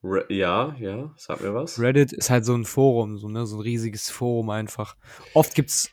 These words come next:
Speaker 2: so f-, du suchst nach irgendeinem technischen Problem und es gibt immer irgendeinen Reddit-User von zweitausendsechs, der das gleiche Problem hatte und es gefixt hat. Gefühlt.
Speaker 1: Wie heißt nochmal die App, ähm, wo du anonym schreiben kannst?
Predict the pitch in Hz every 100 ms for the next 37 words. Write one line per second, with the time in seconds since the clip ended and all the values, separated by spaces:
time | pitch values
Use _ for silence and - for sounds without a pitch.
0 | - 120 120 117 107 - - _ - _
1 | _ _ _ _ _ 107 113 139 175 156
2 | 139 160 156 131 151 - 131 120 - 117
3 | 131 143 139 127 - - - 147 139 131
4 | 127 120 123 120 - 113 113 107 110 107
5 | 120 117 117 110 110 123 - - 123 117
6 | 110 123 127 123 - 113 117 113 107 -
7 | 110 110 107 - - - 113 127 - -
8 | 117 - _ - - - - _ _ _
9 | _ - - - 113 107 - _ _ _
10 | - 113 131 - 123 110 113 - 131 -
11 | - 107 107 107 104 107 120 107 110 -
12 | 113 110 107 127 127 - 123 120 101 98
13 | 95 -